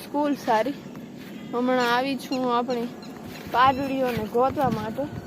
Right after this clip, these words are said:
આ બાજુ પહેલી વાર આવી છું. અહીંયા પવન ચાલુ છે, પવન જો તમે. હારી આટલી દૂર જ છે. હવે ક્યાંય દેખાતી નથી. જોવા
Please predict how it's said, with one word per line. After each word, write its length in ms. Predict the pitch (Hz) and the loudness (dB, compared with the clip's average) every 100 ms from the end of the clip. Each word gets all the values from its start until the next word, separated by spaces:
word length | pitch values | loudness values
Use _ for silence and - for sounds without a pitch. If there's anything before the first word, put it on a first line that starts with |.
| - - - - - - - - - - | -10 -10 -10 -12 -12 -12 -10 -10 -8 -4
આ 60 | 233 | 0
બાજુ 200 | 247 240 - | 0 0 0
પહેલી 260 | 240 262 254 | 0 2 0
વાર 120 | 226 208 | 0 0
આવી 180 | 220 233 | -2 -4
છું. 140 | - 233 - - - - - - - - - - - | -8 -12 -12 -14 -14 -12 -12 -12 -12 -12 -12 -12 -8
અહીંયા 220 | 220 214 | -6 -2
પવન 240 | 220 220 226 | 0 -2 -4
ચાલુ 200 | 214 202 | -6 -6
છે, 60 | 196 - | -6 -6
પવન 180 | 202 208 | -4 -2
જો 80 | 208 | -2
તમે. 200 | 208 202 196 - - - - - - - - - - - - - - | -2 -4 -6 -10 -12 -12 -12 -12 -12 -12 -12 -10 -12 -12 -12 -12 -6
હારી 280 | 226 220 208 208 | 0 2 4 2
આટલી 260 | 220 226 190 | 2 0 2
દૂર 160 | 208 214 | 2 2
જ 80 | 208 - | 0 -6
છે. 100 | - - - - - - - - - - - - - - - - | -10 -10 -12 -12 -12 -12 -12 -12 -12 -12 -12 -14 -12 -12 -12 0
હવે 220 | 262 247 247 240 254 - - | 4 6 6 4 2 -6 -2
ક્યાંય 320 | 302 311 247 226 | 0 2 2 4
દેખાતી 500 | 277 - 330 294 277 | 4 4 2 2 0
નથી. 320 | 262 262 277 226 - - - - - - - - - - - - - - - - - - - - - - 240 | -2 -2 -4 -4 -8 -12 -12 -12 -10 -10 -10 -12 -12 -12 -12 -12 -12 -12 -12 -12 -12 -12 -12 -12 -10 -8 -4
જોવા 280 | 254 262 | -2 -2